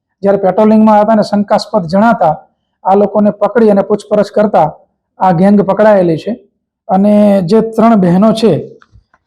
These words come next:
નિકિતા સજ્જનસિંહ સિસોદિયા, એ જે છે તાલુકો પાંચોર, અ, રાજગઢ, દાખોબાઈ, અ, વિજેન્દ્ર સિસોદિયા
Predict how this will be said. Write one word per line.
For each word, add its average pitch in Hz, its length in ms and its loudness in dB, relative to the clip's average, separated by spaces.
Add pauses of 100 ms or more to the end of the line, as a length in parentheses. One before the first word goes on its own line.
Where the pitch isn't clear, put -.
(140)
નિકિતા 220 640 0
સજ્જનસિંહ 214 960 -2
સિસોદિયા, 220 600 0 (920)
એ 214 140 2
જે 214 160 2
છે 220 300 0
તાલુકો 202 600 -2
પાંચોર, 185 600 -2 (520)
અ, 175 120 0
રાજગઢ, 180 440 0 (840)
દાખોબાઈ, 214 840 0 (360)
અ, 180 280 -4
વિજેન્દ્ર 214 760 0
સિસોદિયા 214 580 0